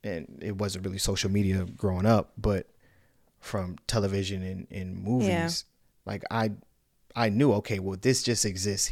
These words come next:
Speaker 1: here, but that's not exactly what it looks like. But I can remember a time where I would watch rom-coms and, you know, things like that and think to myself,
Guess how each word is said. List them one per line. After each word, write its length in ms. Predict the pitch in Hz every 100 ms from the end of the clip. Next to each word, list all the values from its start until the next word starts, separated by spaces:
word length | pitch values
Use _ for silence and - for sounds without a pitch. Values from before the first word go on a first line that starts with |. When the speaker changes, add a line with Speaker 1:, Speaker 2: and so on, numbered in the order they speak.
| -
Speaker 1:
here, 540 | - 110 87 73 - _ -
but 120 | -
that's 280 | 104 95 -
not 180 | 92 95
exactly 360 | 104 104 -
what 80 | 76
it 80 | 76
looks 220 | 101 -
like. 180 | 78 - _ _
But 360 | - 170 110 - - - - - -
I 100 | 131
can 180 | 127 113
remember 360 | 110 113 101
a 60 | 92
time 640 | - - 139 143 117 107 -
where 520 | 98 101 98 95 98 - - - _ -
I 140 | 107
would 240 | 101 101 92
watch 540 | 95 113 117 - - _ - _ _ -
rom-coms 1000 | 98 101 95 95 - 101 95 95 92 98
and, 340 | 95 95 92 -
you 80 |
know, 240 | 92 92 - _ -
things 200 | 98 95
like 180 | 95
that 280 | - 104 95 - - - _ -
and 180 | 113 95 -
think 200 | 110 101
to 100 | 110
myself, 640 | 98 95 - 95 95